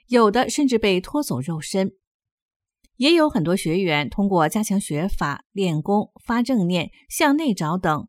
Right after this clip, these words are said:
破除了病业迫害。但是有的时候因为找不到执着在哪里，从而长时间悟在那里过不去关。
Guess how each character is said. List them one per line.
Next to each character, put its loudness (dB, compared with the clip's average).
破 2
除 -2
了 0
病 -2
业 -2
迫 -8
害。 -8
但 4
是 4
有 4
的 0
时 -4
候 2
因 2
为 0
找 -2
不 -6
到 4
执 0
着 0
在 -6
哪 -8
里， -6
从 4
而 4
长 0
时 -2
间 2
悟 -2
在 0
那 0
里 -2
过 -6
不 0
去 -4
关。 -2